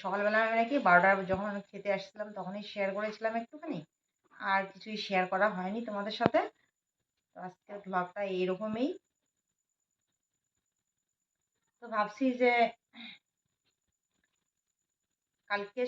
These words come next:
সকাল সকাল যতটুকু পারি তোমাদের সাথে শেয়ার করব, কালকে এডিটিং করে, কালকে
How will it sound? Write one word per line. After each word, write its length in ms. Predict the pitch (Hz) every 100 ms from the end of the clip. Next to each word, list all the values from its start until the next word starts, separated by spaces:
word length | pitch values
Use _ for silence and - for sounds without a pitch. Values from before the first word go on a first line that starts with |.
| 233
সকাল 200 | 208 214 226
সকাল 240 | 247 247 254 254 _ 202
যতটুকু 360 | 196 202 233 247 240
পারি 160 | 196 247
তোমাদের 280 | 208 196 202 208
সাথে 160 | 196 196
শেয়ার 180 | 202 190
করব, 160 | 202 196 - - _ _ _ _ _ _ _ _ _ _ _ _ _ _ -
কালকে 380 | 180 180 _ 202 196
এডিটিং 280 | 196 196 202 208
করে, 160 | 277 208 175
কালকে 220 | 185 185